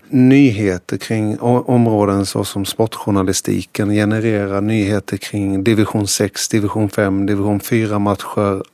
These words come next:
all möjlig bevakning som tidigare inte har kunnat prioriteras. Och, eh, i U S A så är ju företag som Narrative Science under flera år producerat otroliga mängder, eh, robotjournalistik, också kring sport, men också kring finans- och ekonominyheter och liknande.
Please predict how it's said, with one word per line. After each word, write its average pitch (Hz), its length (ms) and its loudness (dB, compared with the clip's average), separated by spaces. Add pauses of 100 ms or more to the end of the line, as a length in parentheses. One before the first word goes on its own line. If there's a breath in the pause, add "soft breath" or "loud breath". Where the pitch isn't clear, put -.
(360)
all 135 180 4
möjlig 117 440 4
bevakning 113 560 0
som 110 140 -6
tidigare 101 420 0
inte 107 280 -2
har 95 60 -2
kunnat 98 280 -4
prioriteras. 107 680 -2 (680 loud breath)
Och, - 340 -4
eh, 113 380 2 (240)
i 127 120 4
U 123 240 4
S - 160 -2
A 104 160 2
så - 180 -2
är 117 40 2
ju 110 180 2
företag 110 560 0
som 110 140 -2
Narrative 104 440 0
Science 101 540 -2
under 95 160 -2
flera 104 320 -2
år 127 220 0
producerat 113 840 -4
otroliga 107 500 -4
mängder, 95 540 -2
eh, 107 160 -2
robotjournalistik, 101 880 -2 (120)
också 113 320 -2
kring 117 240 0
sport, - 420 -6
men 107 160 0
också 104 280 -2
kring 101 420 -2
finans- 101 520 0
och 107 60 0
ekonominyheter 101 1300 -4
och 104 140 -6
liknande. 101 500 -6